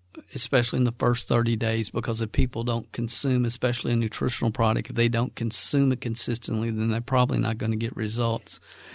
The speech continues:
I believe customer service is very, very important. Uh, but on the twenty-ninth they call, I will tell you that there are tens of thousands of people around the world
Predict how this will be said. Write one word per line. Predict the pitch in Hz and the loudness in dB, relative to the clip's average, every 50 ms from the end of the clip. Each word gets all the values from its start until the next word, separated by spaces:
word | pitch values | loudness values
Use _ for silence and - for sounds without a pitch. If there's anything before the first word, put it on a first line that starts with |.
| - - - _ - | -20 -20 -20 _ 0
I | 113 | 0
believe | 113 123 127 120 123 120 120 - - | 2 4 4 6 6 4 4 0 -6
customer | - - 147 127 - - 131 120 120 | -2 0 2 2 2 2 0 0 0
service | 120 - - 135 123 120 120 113 113 107 - - | 0 0 0 2 4 4 4 2 2 0 0 -2
is | 120 113 110 | -4 -4 -2
very, | 117 123 120 120 123 | -2 -2 0 0 0
very | 117 117 113 113 | 0 0 0 -2
important. | 113 110 - - 117 110 110 - 120 110 101 - - _ - - - - - - - - - _ _ _ | -2 -2 -2 -2 -2 -2 -2 -2 -2 -2 -2 -4 -8 _ -20 -20 -20 -20 -20 -20 -20 -20 -20 _ _ _
Uh, | - - - 52 53 52 - - _ _ _ _ _ - 349 | -14 -10 -8 -8 -8 -8 -10 -14 _ _ _ _ _ -6 -4
but | 190 135 127 131 131 | 0 2 4 4 6
on | 143 147 | 6 6
the | 143 127 | 4 2
twenty-ninth | - - 151 139 139 135 135 127 123 123 120 | 2 0 2 2 2 2 2 2 0 0 0
they | - 123 117 | -2 -2 -4
call, | 117 - - 123 120 117 113 113 | -2 -2 -2 -2 -2 0 0 0
I | 113 127 | -2 -2
will | 131 131 120 | -2 -2 -4
tell | - - 127 120 120 | -4 -2 -2 -2 0
you | 120 120 117 110 117 117 110 110 | 0 0 -2 -2 -2 -4 -4 -6
that | 117 120 117 120 120 - | -4 -4 -4 -6 -4 -4
there | - 123 127 127 127 127 120 - | -2 -2 0 0 -2 -2 -4 -6
are | 131 117 113 113 113 117 - _ _ _ | -4 -4 -2 -2 -4 -6 -10 _ _ _
tens | - - - - 143 147 143 147 151 151 151 143 143 135 - - - _ _ | -8 -8 -2 0 2 4 4 4 4 4 4 2 0 -2 -6 -8 -10 _ _
of | - 131 127 - _ | -6 -6 -6 -6 _
thousands | - 131 117 117 117 110 107 104 104 - 120 113 113 110 - 127 | 4 4 6 6 4 2 0 -2 -6 -6 -6 -6 -6 -6 -8 -10
of | 117 120 | -10 -6
people | - 135 127 120 120 - 123 120 | -4 -4 -4 -4 -4 -4 -4 -4
around | 113 110 110 107 113 117 | -4 -4 -4 -2 -2 0
the | 120 117 | 0 0
world | 117 117 113 107 107 107 104 107 110 120 | 0 0 -2 -2 -2 -4 -6 -8 -10 -12